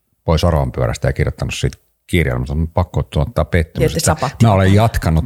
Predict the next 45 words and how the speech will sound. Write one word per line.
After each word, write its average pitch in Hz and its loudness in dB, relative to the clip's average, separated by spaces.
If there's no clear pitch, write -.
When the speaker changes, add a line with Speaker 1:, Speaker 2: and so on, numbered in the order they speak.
Speaker 1:
työntekoa 80 2
ihan 85 2
koko 80 2
ajan 78 2
Speaker 2:
<laughs> - -14
Joo, 156 0
Speaker 1:
ja - 0
Speaker 2:
joo. 98 2
Speaker 1:
tehnyt 85 2
aika 85 2
vaativiakin 71 2
töitä 69 0
siitä 69 0
lähtien. - 0
Speaker 2:
Mm. - -6
Speaker 1:
Et 85 0
ei 82 4
se 85 4
siitä 95 2
kerro, 71 2
vaan 73 2
se 69 -2
on 73 0
niinku 73 0
irtiotto 80 0
niistä 73 0
vääristä 82 0
arvomaailmoista, 73 0
vääristä 80 0
toimintatavoista 64 0
Speaker 2:
Mm. 78 2
Speaker 1:
ja, 71 2
ja 76 0
niinku 73 -2
väärästä 85 0
tavasta 69 -2
kohdella 69 -2
sitä 71 -2
elämää, 71 0
joka 62 -4
sulla 65 -2
on 67 -4
kaikkein 65 -4
tärkeintä. 76 -2
Speaker 2:
Mm, 190 -2